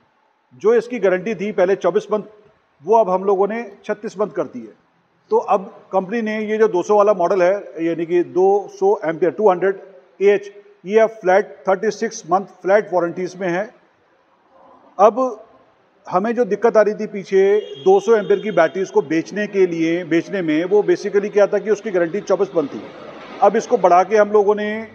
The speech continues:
छत्तीस मंथ कर दिया है, तो इसकी sales बहुत ज़्यादा अप हुई है। अजय, थोड़ा सा क्लोजअप दिखाइएगा बैटरीज का पूरा, ये आप नज़दीक से देखिएगा।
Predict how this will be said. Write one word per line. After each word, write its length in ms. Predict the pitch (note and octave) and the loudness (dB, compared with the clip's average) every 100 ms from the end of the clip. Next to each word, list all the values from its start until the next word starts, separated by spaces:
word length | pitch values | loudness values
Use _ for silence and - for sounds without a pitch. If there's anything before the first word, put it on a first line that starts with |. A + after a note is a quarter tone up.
| - - - - - - | -20 -20 -20 -20 -20 -4
छत्तीस 340 | F#3+ A#3 A3+ | -2 -2 -2
मंथ 120 | A3 G3+ | -2 0
कर 160 | G#3 | 0
दिया 160 | F3+ G#3 | 2 2
है, 40 | |
तो 140 | G#3+ G3+ | 4 2
इसकी 220 | - A3+ | 0 -4
sales 580 | - G#3 A#3 - - - _ _ _ F#3+ | 2 2 2 -4 -20 -20 _ _ _ 0
बहुत 560 | A3 A3+ - - - - | 2 2 -4 -20 -20 -6
ज़्यादा 280 | D3+ F#3 A3 | -2 4 4
अप 360 | A3 - G#3+ D3 | 2 0 0 0
हुई 220 | F#3 D3+ | -4 -4
है। 100 | A#2 - _ _ _ - | -8 -12 _ _ _ -8
अजय, 160 | F3 | -2
थोड़ा 160 | F#3+ G#3 | 0 0
सा 100 | A3 | 0
क्लोजअप 340 | G#3+ G3+ G#3+ | 2 2 2
दिखाइएगा 400 | F3 E3+ F#3 G3 | 2 2 4 4
बैटरीज 340 | G#3 E3+ F#3 F3+ | 4 0 0 -4
का 80 | F#3+ | -2
पूरा, 320 | E3+ F3+ A3+ - - - - _ _ _ _ _ _ _ - | 0 -2 -2 -10 -20 -20 -20 _ _ _ _ _ _ _ -6
ये 160 | D3 F#3 | 2 4
आप 140 | F#3+ | 4
नज़दीक 280 | F3+ E3 F3+ | 0 -4 -4
से 100 | G#3 | 0
देखिएगा। 480 | F#3+ E3 F3+ F#3+ | 0 2 2 2